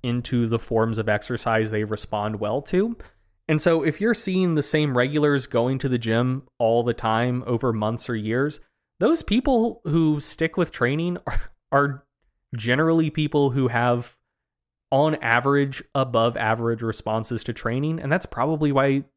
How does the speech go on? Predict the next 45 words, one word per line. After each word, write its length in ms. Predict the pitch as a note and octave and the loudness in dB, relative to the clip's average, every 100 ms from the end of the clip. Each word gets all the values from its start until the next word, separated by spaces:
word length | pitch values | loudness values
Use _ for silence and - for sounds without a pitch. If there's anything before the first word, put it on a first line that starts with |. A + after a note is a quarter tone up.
| _ | _
why 260 | A2 A2+ | -4 0
they 140 | C3 C#3 | 2 0
stick 340 | - - B2 | -2 -4 -2
with 160 | D#3+ D3+ | 0 2
it 240 | E3 E3 _ _ _ - | 0 -2 _ _ _ -6
compared 360 | C3 C3 C#3 | -2 2 2
to 60 | C3 | 0
some 220 | - A#2+ | -4 -2
other 180 | B2 A#2+ | 0 0
form 300 | - A#2 A2+ | 0 -2 -2
of 100 | G#2+ | -2
exercise. 680 | A2 - C3 - C#3 C#3 - - _ _ - | -2 -2 -6 0 0 0 -2 -12 _ _ 0
And 100 | B3+ | 2
this 140 | D#4 | 0
generalizes 760 | - E3+ E3+ D#3+ D#3+ D#3 D#3 | 0 0 2 2 2 0 -2
as 160 | D3 C#3 | -2 0
well. 220 | D#3+ A2+ | 0 0
Like, 180 | - G#2+ | -2 -4
the 80 | B2+ | -6
people 360 | - E3 D#3+ C#3+ | -4 -2 2 2
who, 420 | C#3 C3 B2+ B2 _ _ _ | 2 0 0 -4 _ _ _
uh, 440 | C3+ A#2+ B2 B2 B2 - | 0 2 4 2 0 0
like, 160 | D3+ D3 | 0 0
if 100 | D3+ | 0
you 120 | E3+ | 0
go 180 | D#3 E3 | 2 2
down 240 | D#3 D3+ | 2 2
to 140 | D3 D3 | 2 2
a 20 | |
local 400 | C3 C3 C3 C3 | 4 2 2 -2
five 380 | - A#2+ A#2 - | 0 0 0 -2
K, 340 | B2 G#2 - | -4 -4 -6
like, 240 | B2 A2+ | -8 -6
not 220 | C3 B2+ C3+ | -2 0 0
even 520 | C3+ B2+ B2 B2 A#2 _ _ _ | 0 0 0 -2 -6 _ _ _
some 220 | - C#3 | -2 0
sort 220 | B2 C#3 | 2 2
of, 60 | B2 | 2
like, 200 | A#2 A2 | 2 0
super 500 | - - C#3 C3 C3 | -6 -4 -4 0 0
prestigious 680 | B2 B2+ - B2+ B2+ B2 - | 0 -4 -4 -4 -2 -2 -4
track 320 | - A#2 A#2 | 0 0 0
and 100 | A#2 | -6
field 260 | - C#3+ C#3+ | -2 0 0
event, 300 | C#3+ C#3+ | 0 0